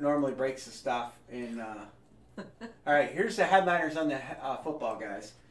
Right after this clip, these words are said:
So you've got Peyton Manning and Mahomes, and then you got the triple sign ball, Dan Marino, Joe Montana, and John Elway. You've got Clyde Hilaire, uh, Clyde Edwards-Hilaire, Tua, and Hopkins.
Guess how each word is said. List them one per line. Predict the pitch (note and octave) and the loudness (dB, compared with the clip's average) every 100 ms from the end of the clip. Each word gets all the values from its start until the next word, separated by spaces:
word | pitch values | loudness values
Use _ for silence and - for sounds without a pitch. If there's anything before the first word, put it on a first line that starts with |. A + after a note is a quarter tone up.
| - - - | -20 -20 -18
So | - C#3 | -6 -2
you've | C#3+ D3 | -2 2
got | D3+ D3 - - - - - - - | 6 6 4 -2 -12 -20 -20 -20 -6
Peyton | F#3 F#3 G3+ | 0 0 2
Manning | G3 G3 F#3+ F#3+ F#3 - - | 4 4 2 0 -4 -10 -8
and | D3 | -2
Mahomes, | C#3+ C#3+ F3 D#3 C#3+ C#3+ - | -2 2 6 6 4 0 -8
and | C3+ | -4
then | C#3+ C#3+ | -2 0
you | D3 | 0
got | C3+ | -2
the | B2+ | -4
triple | - A3 D3 | -4 -2 -4
sign | - C3+ B2+ | -4 -4 -2
ball, | C3 C3 C#3 - - - | -2 0 -2 -6 -20 0
Dan | D3+ F3+ F#3+ | 2 2 2
Marino, | F3 F3+ F3+ E3+ | 2 2 2 2
Joe | D3 D#3+ D#3+ | 2 0 2
Montana, | D3 D3 D#3+ D3+ | 0 -2 -4 -4
and | B2 | -4
John | C#3 C#3+ C3 | -2 -2 -2
Elway. | C#3 F#2+ G2+ A2+ - - - - - - - - | -4 -4 -10 -14 -18 -20 -20 -20 -20 -20 -20 -12
You've | C#3 | -4
got | D#3 D3 - | 0 0 -2
Clyde | - E3 F#3 F3+ | -2 4 4 2
Hilaire, | F3+ F3 E3+ D#3+ - - | 0 2 2 2 -2 -4
uh, | C#3 | -4
Clyde | - F3 G3 | 0 4 6
Edwards-Hilaire, | F#3+ F#3 D#3 E3+ D3 C#3 B2+ C3+ - - | 4 2 -2 -4 -2 0 -2 -4 -10 -18
Tua, | - A3+ F#3 C#3+ D3 - - - _ | -6 0 4 4 2 -4 -18 -20 _
and | C3 C#3+ | -12 0
Hopkins. | E3+ E3+ - B2+ A#2+ C3 | 2 2 0 -8 -8 -10